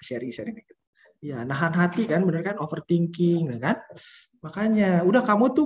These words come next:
mendingan cari temen yang kayak tadi, yang nyuruh makan. Jangan nyari temen yang kayak gini, banyak rasa, malah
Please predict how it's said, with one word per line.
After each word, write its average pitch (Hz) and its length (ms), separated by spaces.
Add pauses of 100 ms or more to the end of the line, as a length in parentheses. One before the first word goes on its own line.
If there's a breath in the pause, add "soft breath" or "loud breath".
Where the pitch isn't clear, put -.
mendingan 202 400
cari 170 320
temen 156 240
yang 214 240
kayak 196 240
tadi, 202 560
yang 190 400 (320)
nyuruh 175 240
makan. 175 560 (480 soft breath)
Jangan 185 240
nyari 185 160
temen 208 240
yang 196 80
kayak 175 160
gini, 196 160
banyak 156 320
rasa, 170 480 (160)
malah 180 400